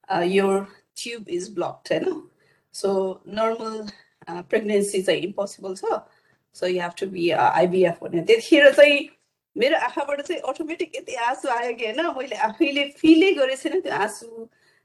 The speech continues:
बगेर। त्यो मलाई चाहिँ डक्टरले चाहिँ टिस्यु पास गरेको मलाई आज पनि याद आउँछ, होइन? अनि त्यो चाहिँ एकदमै अनएक्सपेक्टेड थियो। मैले चाहिँ त्यस्तो कम्प्लिकेसन होला, म-, मलाई चाहिँ त्यस्तो होला भनेर चाहिँ,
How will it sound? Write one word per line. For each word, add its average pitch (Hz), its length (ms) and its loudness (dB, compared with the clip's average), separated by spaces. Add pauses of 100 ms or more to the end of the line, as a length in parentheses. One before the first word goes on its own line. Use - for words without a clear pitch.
(120)
बगेर। 220 420 0
त्यो 226 180 -2
मलाई 214 240 4
चाहिँ 226 180 2
डक्टरले 214 420 -2
चाहिँ 226 200 -4
टिस्यु 220 300 -12
पास - 280 -6
गरेको 208 260 -6
मलाई 202 140 0
आज 196 180 4
पनि 220 240 -2
याद 208 160 2
आउँछ, 339 280 2
होइन? 247 340 -4 (1000)
अनि 285 240 2
त्यो 311 140 -4
चाहिँ 311 160 -6
एकदमै 330 340 -2
अनएक्सपेक्टेड 302 840 -6
थियो। 285 100 -2
मैले 262 160 -8
चाहिँ 277 180 -10
त्यस्तो 302 380 -4
कम्प्लिकेसन 262 600 -8
होला, 196 460 -2
म-, 214 520 -8
मलाई 226 220 -4
चाहिँ 233 160 -12
त्यस्तो 226 320 -8
होला 180 280 -4
भनेर 160 240 -12
चाहिँ, 196 220 -4